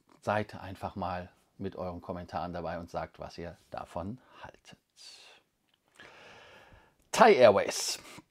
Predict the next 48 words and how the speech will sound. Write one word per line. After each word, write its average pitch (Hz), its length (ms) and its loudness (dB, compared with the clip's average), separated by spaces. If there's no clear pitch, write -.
Thai 160 220 8
Airways 160 580 8
oder 120 240 4
Thailand. 139 640 4
Ich - 120 -6
muss, 180 280 2
muss 185 280 2
Thailand 117 400 6
sagen. 101 460 2
Thailand 156 380 0
ist - 160 -6
ja 139 80 4
ein 135 100 0
beliebtes 131 480 -2
Reiseziel. 113 500 -2
Ich - 120 -6
selber 123 240 2
mag 113 340 0
Bangkok 113 440 0
gerne. 117 260 0
Ich - 160 -10
mag 110 320 0
auch, 110 320 0
äh, 101 240 -4
Thailand, 110 480 -2
Phuket 120 280 -4
und 101 160 -8
so 110 140 -4
weiter 107 320 0
sehr 101 160 -6
gerne. 101 300 -4
Ich - 160 -10
mag 110 320 0
aber 101 260 -2
auch, 98 360 -4
äh, 92 380 -4
Hua 104 180 -2
Hin. 107 340 -4
Und 110 200 -4
wie 143 100 2
es 131 140 -4
alles 117 260 -4
da 98 140 -6
heißt, 107 240 -4
die 113 60 -4
Landschaft, 110 500 -2
die 107 60 -6
Natur, 104 600 -2